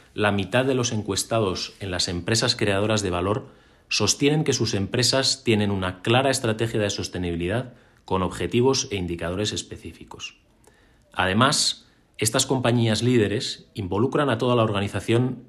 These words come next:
en la responsabilidad sobre los resultados en sostenibilidad,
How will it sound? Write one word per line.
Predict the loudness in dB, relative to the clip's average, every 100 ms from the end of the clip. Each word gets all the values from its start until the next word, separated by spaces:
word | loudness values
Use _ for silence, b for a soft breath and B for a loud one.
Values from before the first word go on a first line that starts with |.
| -18 -10
en | -6
la | -4
responsabilidad | -4 -4 -2 -2 -2 0 0 0
sobre | -2 -2
los | -2 -2
resultados | -4 -4 -4 0 0 0
en | -2
sostenibilidad, | -4 -6 -8 -8 -6 -6 -6